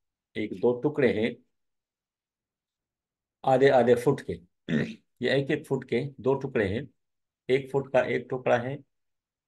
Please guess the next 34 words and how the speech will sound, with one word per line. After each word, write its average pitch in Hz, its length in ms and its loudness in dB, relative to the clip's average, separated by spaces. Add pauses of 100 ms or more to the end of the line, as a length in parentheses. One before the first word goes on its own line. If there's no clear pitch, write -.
(120)
एक 120 200 -2
फुट 127 220 -6
का 131 100 2
दूसरा 110 300 -2
टुकड़ा 95 340 0
है, 85 340 -8 (260)
उसको 156 320 0
जो 139 160 4
हम, 120 280 0
जब 123 180 2
हम 127 360 -6 (440)
लोहे 139 280 2
के 139 120 -4
टुकड़े 147 320 -4
को 131 60 -2
जब 117 200 2
हम 113 160 0
आपस 123 340 -2
में 120 100 -4
मिलाते 113 440 0
हैं, 113 240 -6
जोड़ते 123 420 4
हैं, 92 260 -4 (500)
तो 117 60 0
उसकी 123 240 -4
से 143 140 -4
हम 139 100 -6
किस 202 220 -8
चीज़ 147 200 -6
का 110 80 2
इस्तेमाल 95 400 -4
करते 90 280 -6
हैं? 85 280 -10 (460)
हम 147 320 -2